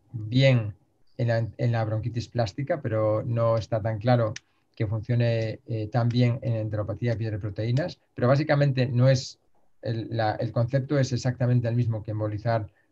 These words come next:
colaterales venosas. Si tú tienes un, si este es el, esta es una, una representación del sistema linfático,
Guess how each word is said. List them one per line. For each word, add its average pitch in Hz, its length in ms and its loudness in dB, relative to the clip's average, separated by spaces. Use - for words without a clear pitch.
colaterales 110 560 -2
venosas. 120 520 -2
Si - 140 -10
tú 123 100 0
tienes 120 320 0
un, 113 420 -4
si - 140 -10
este 127 180 -2
es 120 100 -2
el, 113 140 0
esta 123 440 -2
es 113 80 0
una, 110 480 0
una 113 340 -2
representación 110 520 -2
del 107 100 -4
sistema 113 340 -6
linfático, 131 640 -2